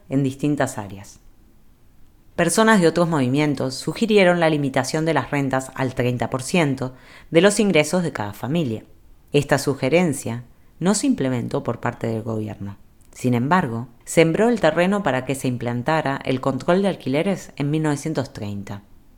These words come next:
ya cuando Pauline tenía cuarenta y tres años.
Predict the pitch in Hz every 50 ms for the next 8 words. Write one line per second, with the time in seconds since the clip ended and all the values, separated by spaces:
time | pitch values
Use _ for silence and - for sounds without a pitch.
0 | - - - - - - 123 - 123 120 120 123 120 - 117 123 135 139 147 135
1 | 110 110 120 123 - - - - - - - _ - - - 143 131 127 131 131
2 | 135 135 135 - - - - - 127 117 110 104 - 98 98 - - - - -
3 | - 98 - 92 90 90 95 - - -